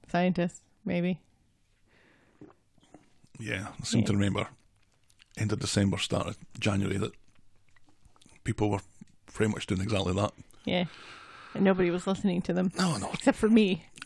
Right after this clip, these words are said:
Speaker 2: China was so far away.
Speaker 1: Right. And, you know, sars and H one N one really didn't impact us that much. Because we had actual
Speaker 2: <sighs>
Speaker 1: presidents back then.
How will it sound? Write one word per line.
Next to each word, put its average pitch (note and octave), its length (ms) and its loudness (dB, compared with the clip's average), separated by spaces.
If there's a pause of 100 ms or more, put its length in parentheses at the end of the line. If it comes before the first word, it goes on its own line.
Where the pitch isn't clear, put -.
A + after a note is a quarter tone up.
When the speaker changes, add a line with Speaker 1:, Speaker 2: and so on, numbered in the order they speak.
Speaker 2:
China E3 240 4
was G#2+ 140 4
so G2+ 100 4
far G2+ 240 2
away. F#2+ 240 0 (800)
Speaker 1:
Right. A#3 420 8
And, A3 360 -4 (240)
you D#4 80 2
know, F3+ 240 2 (760)
sars G#3 560 4
and F3 260 -4 (380)
H G#3 200 0
one F#3+ 140 6
N F3+ 200 4
one E3+ 320 0 (360)
really F3+ 380 2 (200)
didn't F3+ 240 0
impact F3 420 2
us D#3+ 300 -4 (800)
that F#3 160 2
much. F3+ 320 0 (2500)
Because A#3+ 300 8
we A3+ 100 6
had A3+ 160 8
actual A#3+ 320 8
Speaker 2:
<sighs> - 0 -
Speaker 1:
presidents G3 480 4
back - 220 -6
then. - 120 10